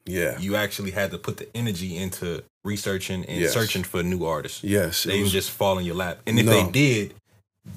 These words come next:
Speaker 2: you ma-, actually met the person sometimes.
Speaker 1: It was like that. Like I
Speaker 2: Yeah.
Speaker 1: said, Selsky was there handing out C Ds, man. Like, that, that's, I was, like, sixteen years old or something, fifteen years old.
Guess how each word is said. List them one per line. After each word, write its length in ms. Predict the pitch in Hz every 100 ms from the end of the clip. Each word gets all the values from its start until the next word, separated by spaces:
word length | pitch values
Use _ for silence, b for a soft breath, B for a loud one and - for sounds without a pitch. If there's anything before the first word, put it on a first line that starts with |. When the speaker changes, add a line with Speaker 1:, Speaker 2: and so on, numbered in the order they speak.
| - - - -
Speaker 2:
you 100 | 139
ma-, 120 | 139
actually 320 | 117 123 - 95
met 180 | 104 -
the 60 |
person 380 | - 110 98 85
sometimes. 540 | 85 82 82 - -
Speaker 1:
It 80 | 113
was 220 | 120 123
like 280 | 123 151 160
that. 160 | 92 87
Like 160 | 98
I 60 | 107
Speaker 2:
Yeah. 40 | 90
Speaker 1:
said, 280 | 139 123
Selsky 500 | 95 110 110 110 107
was 160 | 104 101
there 220 | 104 101
handing 300 | 101 104 101
out 180 | 104 95
C 240 | 98 104 107
Ds, 380 | 104 98 76 76
man. 240 | 71 67 -
Like, 260 | - - - _
that, 240 | 78 85 -
that's, 400 | 92 92 - - -
I 120 | -
was, 160 | 76 73
like, 180 | - -
sixteen 520 | - 95 - 95 87
years 220 | 82 76
old 240 | 76 71
or 40 | -
something, 260 | - -
fifteen 460 | - 90 85 - 85
years 200 | 78 73
old. 260 | 76 -